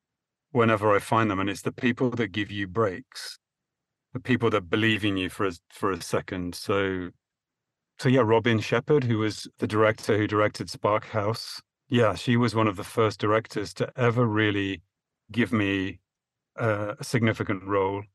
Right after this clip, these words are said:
I was doing, you know, one line here and there on Casualty and The Bill, and she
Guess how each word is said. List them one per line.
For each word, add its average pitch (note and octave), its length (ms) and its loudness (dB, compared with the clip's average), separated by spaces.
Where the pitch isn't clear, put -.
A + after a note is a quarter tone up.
I A2+ 60 0
was G#2+ 160 -2
doing, G2 480 0
you A#2 80 -2
know, G2+ 100 0
one G2+ 200 0
line G2 240 0
here G2 180 0
and F#2+ 120 -2
there F#2+ 160 2
on F#2+ 100 -2
Casualty G2 520 -2
and F2+ 220 -6
The F2+ 60 -10
Bill, G2 300 2
and F#2+ 160 -4
she G#2+ 800 2